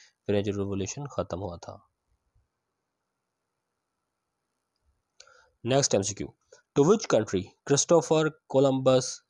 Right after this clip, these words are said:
uh, did belong? क्रिस्टोफर कोलंबस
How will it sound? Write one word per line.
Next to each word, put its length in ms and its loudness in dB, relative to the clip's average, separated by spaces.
uh, 200 4
did 200 -2
belong? 360 -2
क्रिस्टोफर 500 0
कोलंबस 680 0